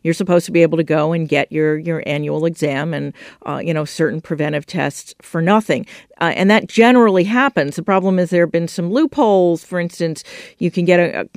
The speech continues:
a, a colonoscopy is considered preventive care, but if they find a polyp and take it off, then suddenly you can be on the hook for thousands of dollars. Um, so it's, you know, there's an incentive for people to get preventive care because it should be no upfront cost, but it isn't always no upfront cost.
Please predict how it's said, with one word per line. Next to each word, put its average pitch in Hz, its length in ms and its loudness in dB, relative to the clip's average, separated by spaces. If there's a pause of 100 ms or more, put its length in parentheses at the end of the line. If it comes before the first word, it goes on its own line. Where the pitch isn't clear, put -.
a, 170 140 0
a 185 80 0
colonoscopy 214 800 2
is 180 100 4
considered 180 500 -2
preventive 170 400 0
care, 185 340 4
but 160 140 0
if 156 240 2 (300)
they 175 120 4
find 180 380 2
a 156 60 -6
polyp 202 400 2
and 175 100 -2
take 180 180 0
it 170 60 2
off, 165 180 2
then 160 140 -4
suddenly 175 400 -2
you 160 100 -2
can 165 120 -8
be 156 120 0
on 156 120 -2
the 165 60 -4
hook - 380 2
for - 160 0
thousands 175 480 0
of 156 120 -6
dollars. 180 520 2 (340)
Um, 170 300 0
so 185 460 4 (120)
it's, 190 280 -4
you 175 120 0
know, 208 120 4
there's 202 240 4
an 190 60 2
incentive 262 520 2
for 220 120 -2
people 220 260 -2
to 196 80 0
get 202 180 2
preventive 190 380 0
care 180 340 2 (320)
because 175 240 4
it 180 120 -2
should 254 260 2
be 226 100 6
no 196 200 4
upfront 180 400 0
cost, 165 420 0
but 180 100 2
it 208 120 4
isn't 214 180 0
always 220 480 4
no 185 160 2
upfront 175 400 -2
cost. 156 400 -4